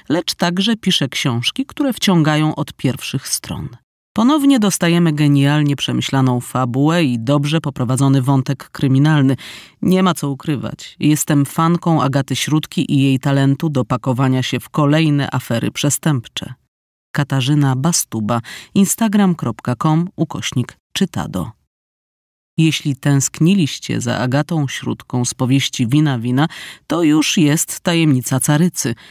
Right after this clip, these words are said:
Kolejna komedia kryminalna spod pióra autorki, która rozbawi was do łez. Ale nie będzie tylko wesoło. W końcu to komedia kryminalna i musi znaleźć się w niej chociaż jeden trup.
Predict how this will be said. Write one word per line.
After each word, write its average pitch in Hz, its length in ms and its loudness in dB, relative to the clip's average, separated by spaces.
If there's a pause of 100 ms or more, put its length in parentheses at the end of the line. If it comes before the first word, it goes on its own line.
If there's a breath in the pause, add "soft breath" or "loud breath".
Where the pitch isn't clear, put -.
(160 loud breath)
Kolejna 277 560 4
komedia 151 440 0
kryminalna 135 640 2
spod - 280 -6
pióra 147 280 0
autorki, 131 540 -2
która 247 280 -4 (180)
rozbawi 139 560 0
was 107 260 -8
do 120 140 -2
łez. - 420 -6 (340 loud breath)
Ale 151 260 2
nie 156 160 4
będzie 202 360 2
tylko 113 360 -4
wesoło. 67 640 -8
W - 120 -20
końcu 139 320 2
to 120 120 -2
komedia 131 420 2
kryminalna 139 800 2 (300 loud breath)
i 220 120 6
musi 311 300 2
znaleźć 254 440 -2
się 220 200 -2
w 196 40 4
niej 196 180 6
chociaż - 480 -4
jeden 127 440 0
trup. - 400 -12